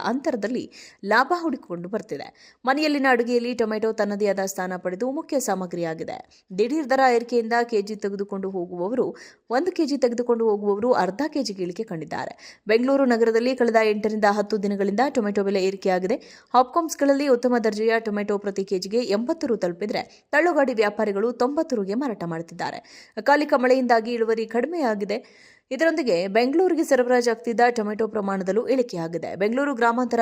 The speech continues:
ಕೋಲಾರ, ಚಿಕ್ಕಬಳ್ಳಾಪುರ, ರಾಮನಗರ, ನಾಸಿಕ್ನಿಂದ ಪೂರೈಕೆಯಾಗ್ತಿದ್ದ ಟೊಮೆಟೊ ಇಳಿಕೆಯಾಗಿದೆ. ಹೀಗಾಗಿ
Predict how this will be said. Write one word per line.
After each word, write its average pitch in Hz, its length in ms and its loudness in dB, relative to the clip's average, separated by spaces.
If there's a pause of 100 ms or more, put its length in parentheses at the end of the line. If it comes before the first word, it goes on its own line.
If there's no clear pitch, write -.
ಕೋಲಾರ, 208 460 0
ಚಿಕ್ಕಬಳ್ಳಾಪುರ, 190 580 -4 (120)
ರಾಮನಗರ, 196 420 -4 (160)
ನಾಸಿಕ್ನಿಂದ 214 640 -4 (140)
ಪೂರೈಕೆಯಾಗ್ತಿದ್ದ 175 840 -4
ಟೊಮೆಟೊ 277 360 -6
ಇಳಿಕೆಯಾಗಿದೆ. 165 540 -8
ಹೀಗಾಗಿ 208 460 -4